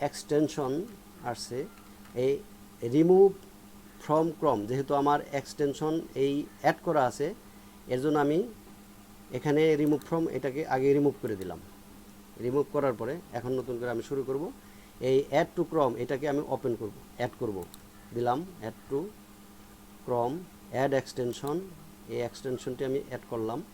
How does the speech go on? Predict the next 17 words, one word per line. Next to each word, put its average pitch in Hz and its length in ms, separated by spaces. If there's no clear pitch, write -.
আমার 151 220
মোটামুটি 139 320
সলভ 113 220
হয়ে 104 140
গেল। 92 100
এরপরে 147 240
দেখি 131 220
ডাউনলোড 127 280
কমপ্লিট, 131 380
এখানে 123 240
এই 117 140
এক্সটেনশনটি 120 580
আমার 120 200
শো 123 140
করছে। 117 240
এই 110 120
এক্সটেনশন 120 420